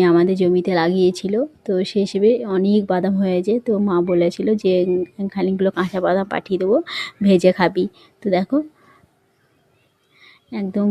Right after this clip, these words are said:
মানে গ্রামের জিনিস, মানে গ্রামের জিনিসের যে, মানে স্বাদটাই আলাদা, আর গ্রামের জিনিস দেখতেও ভালো লাগে। এগুলো এসেছে মানে খুব খুশি হয়েছি। তারপর সন্ধ্যাবেলা আবার এই যে ছোট্ট ট্রলি ব্যাগটা খুলে ফেললাম কী কী দিয়েছে দেখার জন্য। তো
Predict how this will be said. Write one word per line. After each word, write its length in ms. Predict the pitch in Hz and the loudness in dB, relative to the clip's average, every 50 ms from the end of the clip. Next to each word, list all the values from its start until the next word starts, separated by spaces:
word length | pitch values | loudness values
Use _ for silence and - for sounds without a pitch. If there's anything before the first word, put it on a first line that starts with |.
| 202 208 208 | 2 2 2
মানে 180 | 202 196 196 | 2 2 2
গ্রামের 480 | 190 185 196 190 190 190 190 196 196 190 180 | 2 2 4 4 4 4 4 4 2 2 2
জিনিস, 300 | 190 190 185 185 196 185 202 | 2 2 2 2 2 0 -2
মানে 140 | 208 214 208 | -2 -2 0
গ্রামের 400 | 196 208 190 190 196 202 208 190 | 0 0 2 2 2 2 2 2
জিনিসের 380 | 196 202 202 208 202 - 220 208 | 2 2 2 2 2 2 2 2
যে, 100 | 202 180 175 196 | 4 2 2 2
মানে 240 | 202 190 190 190 190 190 | 2 2 2 2 2 2
স্বাদটাই 520 | - - - 175 185 190 190 - 233 240 247 | 0 0 0 0 0 0 2 4 6 6 6
আলাদা, 320 | 233 220 214 220 214 208 233 | 6 6 6 6 6 6 6
আর 80 | 233 226 | 4 6
গ্রামের 340 | 208 190 190 202 202 214 220 | 6 4 4 6 6 4 6
জিনিস 200 | 214 233 233 220 196 | 6 6 4 6 6
দেখতেও 360 | 202 196 190 - - 226 220 | 6 4 4 6 6 6 6
ভালো 220 | 214 214 202 180 180 | 8 6 6 6 6
লাগে। 180 | 180 180 185 180 | 6 6 4 4
এগুলো 200 | 185 196 202 202 | 2 4 4 4
এসেছে 320 | 202 202 - - 202 226 220 | 4 4 4 2 0 2 2
মানে 180 | 214 214 214 233 240 - _ | 2 2 2 0 0 -4 _
খুব 320 | - - - 214 214 214 214 214 | -20 -6 0 2 4 4 4 2
খুশি 260 | - - - 196 - - | 0 -4 -6 -6 -2 0
হয়েছি। 240 | 165 165 185 180 185 190 - - - - - - - - - - | 0 0 0 -2 -2 -2 -4 -8 -6 -6 -6 -6 -8 -12 -8 -2
তারপর 360 | 214 196 202 220 - - 233 240 | 0 2 2 2 4 4 4 4
সন্ধ্যাবেলা 540 | - - 214 208 202 196 190 196 190 190 196 190 | 6 4 4 4 6 6 8 8 8 8 8 6
আবার 200 | 185 180 185 196 226 - - - - - - _ | 8 8 8 6 6 2 -4 -8 -8 -10 -6 _
এই 100 | 220 208 | 0 4
যে 100 | 196 214 | 6 6
ছোট্ট 280 | 214 - 208 190 - - 208 | 6 8 6 6 6 2 -2
ট্রলি 300 | 208 - 190 180 180 180 | 0 2 4 4 4 6
ব্যাগটা 260 | 185 185 180 185 196 202 | 4 4 4 4 2 0
খুলে 260 | - - 190 180 180 | 0 0 2 2 2
ফেললাম 300 | 180 185 170 170 180 208 262 - - - - - - _ _ 214 190 | 4 4 4 4 4 2 0 -2 -4 -14 -20 -20 -20 _ _ -4 0
কী 120 | - 190 190 | 2 0 2
কী 140 | - 196 185 | 2 0 2
দিয়েছে 360 | 180 185 185 185 180 - 208 190 | 6 6 6 6 6 6 4 4
দেখার 320 | 190 170 170 - 190 165 | 4 4 4 2 0 0
জন্য। 220 | - - - 170 196 226 240 - | 4 4 4 4 4 2 -2 0
তো 80 | - | 0